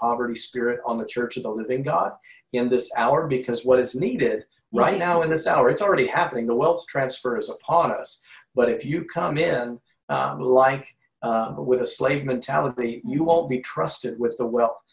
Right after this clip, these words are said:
Speaker 1: that God has stored up. And the Bible actually says he takes, uh, the wealth of the wicked and he stores it up for the righteous. I mean, God is the King of Kings and Lord of Lords. If you have trouble with blessing, you're gonna have trouble with the season, or you will be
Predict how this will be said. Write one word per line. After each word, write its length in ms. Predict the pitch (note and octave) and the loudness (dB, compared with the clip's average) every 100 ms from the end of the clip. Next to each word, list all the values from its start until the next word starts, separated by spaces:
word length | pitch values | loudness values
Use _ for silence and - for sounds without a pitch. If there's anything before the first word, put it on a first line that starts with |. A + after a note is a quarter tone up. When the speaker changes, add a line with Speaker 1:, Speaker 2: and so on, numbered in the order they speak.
| _ B2 | _ -8
Speaker 1:
that 120 | A#2+ | 0
God 180 | A2+ A2+ | 4 4
has 180 | A2 - | 2 -8
stored 280 | - B2 A#2+ | -4 -2 -2
up. 120 | - | -4
And 120 | C#3+ - | -8 -8
the 40 | B2+ | 0
Bible 260 | E3+ E3+ | 2 4
actually 220 | B2 - B2 | 0 0 -6
says 260 | - A2 | -2 -2
he 80 | A#2 | -4
takes, 380 | - C#3+ - - - _ - | -2 -2 -2 -14 -20 _ -2
uh, 100 | B2+ | 2
the 120 | B2 | 4
wealth 300 | B2 C3 C#3+ | 6 6 6
of 60 | B2 | 0
the 60 | A#2 | 0
wicked 360 | C3 - - | 0 -2 -4
and 80 | G2 | -8
he 80 | G2+ | -8
stores 420 | - C#3+ D3 C#3 | -6 0 0 2
it 80 | B2+ | 0
up 160 | G2 - | -2 -2
for 120 | A2+ | -8
the 80 | A2+ | -2
righteous. 580 | A#2 C3 C#3+ - - | -2 -2 -6 -10 -6
I 80 | A2 | -4
mean, 260 | A2+ A2 - - - _ | -4 -6 -10 -20 -20 _
God 380 | C3+ D#3 D3 C3+ - | 0 2 2 -2 -4
is 280 | D3 D3+ - | -2 -2 -2
the 100 | B2+ | -4
King 240 | D3 C#3+ | -4 -4
of 120 | B2+ | -4
Kings 280 | - C3 A#2+ | -4 -2 0
and 140 | A#2 | 0
Lord 240 | A#2 A#2+ A2+ | 4 4 4
of 80 | A2 | 0
Lords. 300 | A#2+ A#2 A2 | 2 2 0
If 120 | G#2+ | -6
you 120 | C#3+ | -4
have 200 | C#3 C3 | -4 -4
trouble 300 | - C3 B2 | -2 -2 0
with 160 | A#2 - | -6 -2
blessing, 380 | B2 B2 - G#2+ | -2 -2 -6 -6
you're 100 | A#2+ | -4
gonna 160 | A2+ | -2
have 140 | A2 - | -4 -4
trouble 320 | B2 A2+ G#2+ | -4 -2 -4
with 100 | G#2+ | -6
the 60 | |
season, 480 | - - C3 A#2 G#2+ _ - _ | -8 -8 -6 -6 -10 _ -20 _
or 140 | B2+ | 2
you 160 | C3+ D3 | 4 2
will 160 | C3 | 2
be 180 | B2+ B2+ | 0 -4